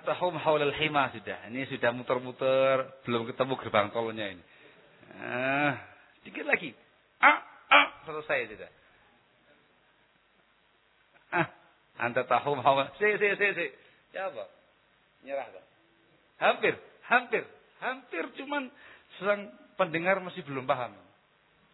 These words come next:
Jalan-jalan menuju Siratal Mustaqim. Ini gimana maksudnya ini?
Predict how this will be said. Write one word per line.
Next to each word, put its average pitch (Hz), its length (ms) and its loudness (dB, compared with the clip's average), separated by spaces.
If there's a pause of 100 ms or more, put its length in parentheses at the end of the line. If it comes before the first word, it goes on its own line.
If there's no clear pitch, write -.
(320)
Jalan-jalan 139 1120 -2
menuju 156 560 -10 (320)
Siratal 156 480 -6
Mustaqim. 156 560 -14 (1160)
Ini 147 100 -20
gimana 147 400 0
maksudnya 123 480 -4
ini? 87 300 -14